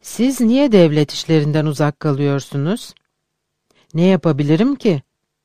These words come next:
İstanbul'a döner dönmez bir ordu komutanlığı isteyin.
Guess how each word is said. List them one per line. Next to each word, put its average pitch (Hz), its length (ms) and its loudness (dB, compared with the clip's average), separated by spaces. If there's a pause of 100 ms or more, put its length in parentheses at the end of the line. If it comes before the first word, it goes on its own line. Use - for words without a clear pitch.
(600)
İstanbul'a 196 720 0
döner 208 400 2
dönmez 160 540 -2
bir 226 140 -2
ordu 220 420 -2
komutanlığı 143 600 -2
isteyin. 139 600 -6